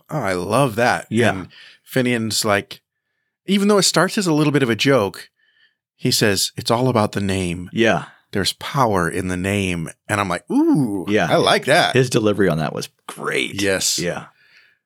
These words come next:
Speaker 1: And 'cause Ken is like, "The name," you know, he's confused.
Speaker 2: Right.
Speaker 1: And then Finian drives home the point, you know, and it was just like, "Ooh, that's good stuff."
Speaker 2: He's already in a state of massive confusion. And then he's, like, even more confused. <laughs> He's like, "Where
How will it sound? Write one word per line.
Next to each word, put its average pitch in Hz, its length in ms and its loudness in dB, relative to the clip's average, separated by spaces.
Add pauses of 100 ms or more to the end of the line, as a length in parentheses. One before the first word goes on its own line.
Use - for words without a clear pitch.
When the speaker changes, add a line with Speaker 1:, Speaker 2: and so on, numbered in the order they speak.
(540)
Speaker 1:
And 113 220 -4
'cause 120 200 0 (160)
Ken 127 280 0
is 98 100 0
like, 92 260 -6 (380)
"The 98 100 -6
name," 90 500 -4
you 101 100 -4
know, 92 140 0
he's 120 200 -2
confused. 131 600 0
Speaker 2:
Right. 104 160 4
Speaker 1:
And 98 220 -4
then - 40 -20 (480)
Finian 107 360 -2
drives 104 320 0
home 110 180 -2
the 98 160 -6
point, 110 320 0
you 107 80 -6
know, 98 220 -2
and 92 80 -8
it - 20 -8
was 107 160 -6
just 101 160 -4
like, 87 220 -10
"Ooh, 165 160 2
that's 117 280 0
good 104 280 -2
stuff." 104 340 0
Speaker 2:
He's 165 180 2
already 156 380 2
in 117 80 -2
a 104 80 0
state 101 220 0
of 78 120 -4
massive 90 520 -4
confusion. 67 520 -8
And 78 80 -6
then 87 80 -2
he's, 95 140 -2
like, 92 140 -2
even 104 220 -4
more 107 180 0
confused. - 640 -4
<laughs> - 120 -8 (460)
He's - 160 -4
like, - 240 -4
"Where 170 260 -2